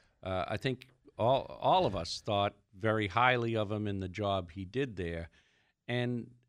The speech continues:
unfortunately now, more often than not, i-, he's almost seen as buffoonish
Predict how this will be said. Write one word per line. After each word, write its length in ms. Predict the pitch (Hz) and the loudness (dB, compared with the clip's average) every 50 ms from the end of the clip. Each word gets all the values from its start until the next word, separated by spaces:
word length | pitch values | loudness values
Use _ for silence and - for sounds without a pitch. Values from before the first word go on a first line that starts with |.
| - | -8
unfortunately 960 | 120 120 120 - - 185 202 240 233 - - 131 107 - - 104 104 104 104 | -6 -6 -4 -4 -2 0 0 0 0 -2 -4 -4 -4 -6 -6 -4 -4 -2 -2
now, 640 | 104 104 107 107 104 104 104 107 104 107 104 104 101 - - _ _ - | -2 -2 -2 -2 -2 0 0 0 0 0 -2 -2 -4 -8 -12 _ _ -16
more 380 | - 117 110 113 120 123 117 117 | -10 -8 -6 -4 -2 0 0 2
often 340 | 123 127 127 - - 117 110 | 2 0 0 -2 -4 -4 -2
than 160 | 107 107 107 | -2 -2 -2
not, 360 | 107 107 107 107 107 107 - - _ _ _ _ _ _ - | -2 -2 0 0 0 -2 -4 -6 _ _ _ _ _ _ -14
i-, 40 | - | -12
he's 580 | 113 101 104 110 110 120 107 104 - - - - | -10 -8 -8 -6 -6 -6 -8 -8 -8 -10 -8 -6
almost 380 | - 110 110 113 107 98 - - | -4 -2 -2 0 -2 -2 -4 -4
seen 200 | - 123 113 110 | -2 -2 -2 0
as 160 | 104 98 90 | -2 -2 -4
buffoonish 800 | - - 107 98 - - 170 175 147 107 80 71 - - - - | -6 -6 -6 -6 -2 0 0 2 2 0 -2 -6 -8 -8 -10 -8